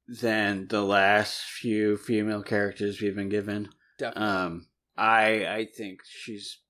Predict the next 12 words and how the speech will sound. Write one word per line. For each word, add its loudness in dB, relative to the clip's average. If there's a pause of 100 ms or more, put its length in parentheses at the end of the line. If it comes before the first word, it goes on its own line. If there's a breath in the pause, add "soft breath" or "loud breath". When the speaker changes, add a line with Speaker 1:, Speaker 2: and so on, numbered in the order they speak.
(200)
Speaker 1:
more -8
well -8
written -8
overall. -6
I -4
think -14
that -10
the -6
main -10
problem -6
is -12
that -8